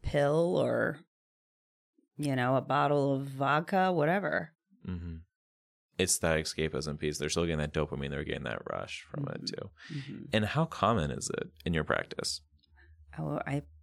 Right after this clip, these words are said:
Speaker 1: it's very common. I, I used to work a lot more with addiction. Um,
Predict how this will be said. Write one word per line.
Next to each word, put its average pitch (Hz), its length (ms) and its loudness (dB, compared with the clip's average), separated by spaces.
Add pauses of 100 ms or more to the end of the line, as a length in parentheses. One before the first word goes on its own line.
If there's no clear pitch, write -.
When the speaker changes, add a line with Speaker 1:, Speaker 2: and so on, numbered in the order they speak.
Speaker 1:
it's 139 340 -2
very 135 380 2
common. 123 720 -4
I, 139 640 2
I 156 80 4
used 214 400 2
to 208 80 2
work 156 320 0
a 165 40 0
lot 151 340 2
more 143 300 2
with 160 160 0
addiction. 156 720 0
Um, 139 420 2